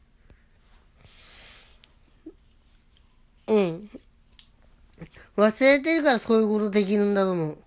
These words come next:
忘れてなきゃ覚えてます。なんで小野くんができたのか理由もわかるはずです。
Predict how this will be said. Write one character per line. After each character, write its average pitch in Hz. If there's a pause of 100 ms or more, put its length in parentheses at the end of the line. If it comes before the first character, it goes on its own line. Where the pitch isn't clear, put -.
(1080)
忘 220
れ 262
て 294
な 285
き 262
ゃ 226 (140)
覚 214
え 233
て 208
ま 180
す。 - (1700)
な 285
ん 302
で 302
小 254
野 254
く 262
ん 262
が 247
で 247
き 226
た 226
の 208
か 196
理 196
由 302
も 254
わ 226
か 320
る 262
は 214
ず 175
で 170
す。 -